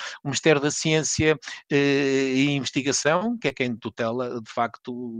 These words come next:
os fundos de inovação e a, e a academia dos nossos associados, o fu-, o Ministério da Coesão Territorial, ou, ou seja, há de facto aqui um leque muito grande,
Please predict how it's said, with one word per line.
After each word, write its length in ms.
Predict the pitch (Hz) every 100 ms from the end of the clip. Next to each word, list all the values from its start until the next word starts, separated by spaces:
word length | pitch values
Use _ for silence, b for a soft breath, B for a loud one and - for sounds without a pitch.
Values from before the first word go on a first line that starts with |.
| 110 120
os 100 | -
fundos 240 | - 107
de 80 | 110
inovação 540 | 110 107 110 127 139
e 100 | 139
a, 100 | 135
e 120 | 117 120
a 20 |
academia 480 | - 107 107 135 135
dos 80 |
nossos 240 | 123 123 123
associados, 460 | - - 98 92 - B B -
o 60 |
fu-, 200 | - 175
o 240 | 170 156 151
Ministério 540 | 156 147 - 165 165
da 100 | 156
Coesão 460 | 143 156 139 160 139
Territorial, 640 | 139 143 156 151 156 196 - B B
ou, 100 | 196 -
ou 60 | -
seja, 200 | 127 101 B B B _ - 127
há 140 | 143
de 100 | 135
facto 540 | - - 143 - -
aqui 300 | 123 - 135
um 200 | 123 120
leque 360 | 127 127 - -
muito 320 | 120 131 120
grande, 360 | 113 123 147